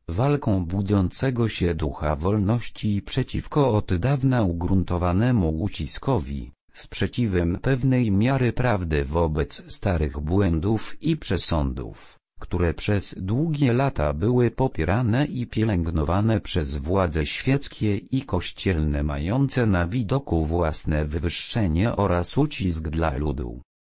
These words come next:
Mimo to ukazała ona niebezpieczeństwo, jakie wywołuje wolność niekierująca się sprawiedliwością i duchem zdrowego zmysłu. Drugi Tymoteusza, rozdział pierwszy, werset siódmy.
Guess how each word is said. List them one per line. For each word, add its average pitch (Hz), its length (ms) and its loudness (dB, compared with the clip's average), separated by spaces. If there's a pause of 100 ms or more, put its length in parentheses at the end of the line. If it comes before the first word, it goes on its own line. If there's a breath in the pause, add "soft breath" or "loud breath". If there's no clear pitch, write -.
Mimo 98 380 2
to - 180 -2
ukazała 90 760 0
ona 110 320 2
niebezpieczeństwo, 92 1300 0 (180)
jakie 120 460 2
wywołuje 87 640 2
wolność 117 680 0
niekierująca 82 960 0
się 80 260 0
sprawiedliwością 90 1200 2
i 82 260 -4
duchem 98 600 0
zdrowego 82 600 0
zmysłu. 85 720 -2 (220)
Drugi 104 460 0
Tymoteusza, 85 800 0
rozdział 92 560 0
pierwszy, 123 640 -2
werset 98 500 -2
siódmy. 65 600 0